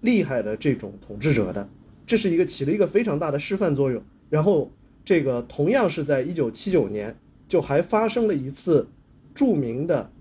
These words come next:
麦加敬寺袭击事件，就是在沙特阿拉伯一个信奉马赫迪派教义的非常极端的民间穆斯林武装组织，占领了当时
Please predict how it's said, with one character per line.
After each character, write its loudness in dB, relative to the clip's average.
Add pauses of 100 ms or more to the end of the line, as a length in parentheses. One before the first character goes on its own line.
(120)
麦 4
加 0
敬 -2
寺 -6
袭 -6
击 0
事 -2
件， 0 (640)
就 2
是 -2
在 0
沙 2
特 0
阿 -2
拉 2
伯 0
一 2
个 0 (320)
信 2
奉 0
马 -8
赫 0
迪 -2
派 -2
教 2
义 -4
的 -8
非 -2
常 -2
极 -8
端 2
的 -2 (240)
民 0
间 2
穆 2
斯 -4
林 -2
武 -6
装 2
组 -10
织， -4 (460)
占 4
领 -6
了 -6
当 0
时 -2